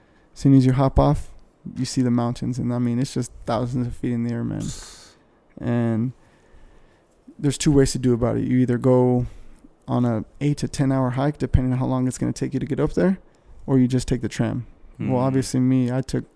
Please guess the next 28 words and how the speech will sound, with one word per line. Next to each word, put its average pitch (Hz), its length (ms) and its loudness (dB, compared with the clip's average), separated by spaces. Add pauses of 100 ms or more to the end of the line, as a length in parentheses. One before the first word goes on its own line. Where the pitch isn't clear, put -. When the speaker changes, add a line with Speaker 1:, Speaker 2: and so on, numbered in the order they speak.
(160)
Speaker 1:
the 131 100 -4
fucking 120 300 -2
hike 120 240 -2
the 123 80 -6
whole 120 120 -2
way 123 140 -2
up, - 160 -10
and 143 100 4
I 160 40 8
was 165 100 2
by 160 80 2
myself. 139 340 -4 (720)
So - 140 -2
I 139 60 4
just 143 180 0
went 135 160 4
up 127 180 0 (180)
the 123 80 -2
whole 131 140 2
time, 127 260 0
and 131 80 6
it 147 40 8
was 147 180 6
winter, 143 240 8
so 139 160 2
it - 40 6
was 139 120 4
snowing. 127 420 4